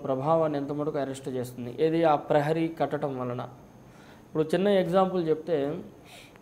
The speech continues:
ఇప్పుడు ఒక రెండు గృహాలు పక్క పక్కనే ఉన్నాయి అనుకుందాం. ఎడమ వైపున ఇది ఒక గృహం ఉంది, ఇక్కడ ఒక గృహం ఉంది. ఈ గృహంలో దీనికి ఈ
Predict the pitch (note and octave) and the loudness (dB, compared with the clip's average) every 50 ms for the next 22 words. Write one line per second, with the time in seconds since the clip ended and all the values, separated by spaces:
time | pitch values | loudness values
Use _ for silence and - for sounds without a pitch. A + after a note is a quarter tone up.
0 | - - - - - - - - - - - - - - - - D#3+ E3+ F#3+ F3 | -20 -20 -20 -20 -20 -20 -20 -20 -20 -20 -20 -20 -20 -14 -10 -4 0 2 4 4
1 | E3+ E3+ E3+ E3+ E3 E3 E3+ E3 F3 G3+ G#3 G#3+ G3 - F3 E3+ F#3 E3 F3+ F3 | 4 4 4 4 4 4 6 6 8 6 6 4 2 0 0 0 0 0 0 0
2 | - F#3 F3+ F3+ D#3+ D3+ D#3 D#3+ D3+ C3+ B2+ C3 B2 F#2+ F2 - - - - - | 0 0 0 0 0 0 0 0 -2 -2 -4 -6 -6 -8 -10 -12 -14 -16 -20 -20
3 | - - - - - - - - - - - - - - - - D3+ D3+ F3 F3 | -20 -20 -20 -20 -20 -20 -20 -20 -20 -20 -20 -20 -20 -16 -4 0 2 4 4 4
4 | F3+ F3 E3+ E3+ E3 F3+ F#3 F3 D#3 D#3 - D3+ C#3 C#3+ C#3 C3 C#3 C#3+ C3+ B2+ | 6 6 4 4 4 2 2 0 0 0 0 0 0 0 0 0 -2 -2 -4 -4
5 | B2+ C3 D#3 G#3 - - - - - D#3+ - F3+ E3 D#3 D#3+ D3 D3 C#3 C#3 C#3 | -4 -6 -6 -8 -10 -14 -12 -8 -4 -2 2 2 4 4 4 4 2 2 0 0
6 | C3+ A#2+ - - - - - - - - - - - - - - - - - - | -4 -4 -6 -8 -10 -12 -16 -20 -20 -20 -20 -20 -20 -20 -20 -20 -20 -20 -20 -20
7 | - - - D#3 D#3 D#3 D3+ D#3 D3+ D#3+ D#3+ E3 G3 A#3 A#3 G#3+ F3 D#3 E3 F#3+ | -10 -4 0 2 2 2 2 2 4 4 6 8 8 6 6 6 6 6 6 4
8 | A3 G#3+ G#3 - - - - - - - - D3+ D3 F3 G#3 A3+ A#3 A3 F#3+ F#3 | 2 0 -4 -8 -14 -20 -20 -20 -18 -14 -12 -2 2 4 6 6 6 4 4 4
9 | D#3+ F3 G#3 A3+ - - - - - - - - - - - F#3 G3 | 4 4 4 2 0 -4 -10 -18 -20 -20 -20 -20 -14 -6 -2 0 4